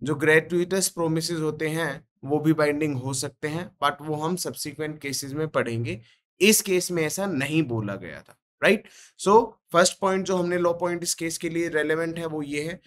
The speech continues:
सेक्शन ट्वेंटी फ़ाइव, कि बिना कंसीडरेशन के अगर आप एग्रीमेंट करेंगे, तो एग्रीमेंट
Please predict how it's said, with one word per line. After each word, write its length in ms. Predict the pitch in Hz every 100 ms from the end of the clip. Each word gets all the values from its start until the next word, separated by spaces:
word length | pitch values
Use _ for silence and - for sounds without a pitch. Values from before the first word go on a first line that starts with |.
| _ -
सेक्शन 360 | 156 151 170
ट्वेंटी 320 | 165 135 113
फ़ाइव, 240 | 127 98 101 _ _ _
कि 80 | 147
बिना 320 | 131 160 190
कंसीडरेशन 800 | 208 208 196 202 180 185 185 196
के 80 | 190
अगर 200 | 180 180
आप 180 | 170 175
एग्रीमेंट 420 | 165 170 175 170
करेंगे, 340 | 170 165 170
तो 100 | 180
एग्रीमेंट 540 | 175 147 165 196 254